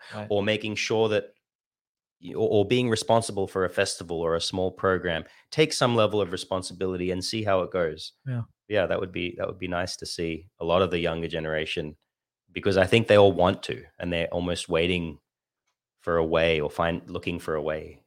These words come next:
Speaker 2: to,
Speaker 1: Yeah.
Speaker 2: to contribute. But yeah.
Speaker 1: So if you wanna get in touch with Janardhan, iskcon Brisbane, Australia. I'm sure you can get in contact with him there, a w-, website or something like that.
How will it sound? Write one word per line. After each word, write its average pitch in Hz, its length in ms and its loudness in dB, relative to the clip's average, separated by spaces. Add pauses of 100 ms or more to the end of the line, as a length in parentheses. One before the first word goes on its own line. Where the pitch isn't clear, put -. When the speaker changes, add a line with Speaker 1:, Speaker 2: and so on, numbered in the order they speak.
(140)
Speaker 2:
to, 117 60 2
Speaker 1:
Yeah. 110 160 2 (200)
Speaker 2:
to 76 220 -6
contribute. 78 500 -6 (320)
But 78 100 -8
yeah. 87 120 0
Speaker 1:
So 143 60 4
if 120 60 4
you 151 80 8
wanna 160 140 12
get 160 80 6
in 147 80 6
touch 156 240 6
with 139 100 2
Janardhan, 139 580 4 (600)
iskcon 147 400 6
Brisbane, 135 640 6 (140)
Australia. 139 840 6 (600)
I'm 127 80 -4
sure 147 160 4
you 143 60 4
can 135 100 -2
get 139 120 4
in 131 80 -2
contact 131 440 0
with 123 140 -2
him 131 120 -4
there, 131 260 4
a - 20 2
w-, 120 400 -2
website 120 480 0
or 117 100 -2
something 120 260 -6
like 113 180 -4
that. 113 200 -4